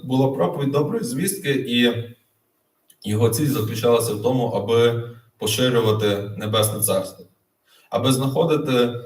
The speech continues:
людей для Небесного Царства і, е, звіщати їм Євангеліє. І буквально, що він пропонує учням, він говорить: «Так, як ви ловили рибу раніше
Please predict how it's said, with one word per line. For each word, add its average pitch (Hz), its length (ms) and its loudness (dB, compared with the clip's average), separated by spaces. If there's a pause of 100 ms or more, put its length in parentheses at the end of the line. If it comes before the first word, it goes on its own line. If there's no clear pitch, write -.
(280)
людей 135 400 2
для 120 540 -2 (320)
Небесного 113 600 0
Царства 123 760 0
і, 110 200 0 (520)
е, 101 280 0
звіщати 113 500 -2
їм 107 180 -4
Євангеліє. 92 560 -6 (540)
І 131 60 -8
буквально, 156 420 0
що 156 180 0
він 156 120 -2
пропонує 143 580 -2
учням, 135 540 -4 (260)
він 131 140 0
говорить: 135 560 4 (180)
«Так, 143 200 2
як 127 180 -2
ви 131 360 2 (720)
ловили 123 720 2 (180)
рибу 143 680 0 (440)
раніше 120 640 0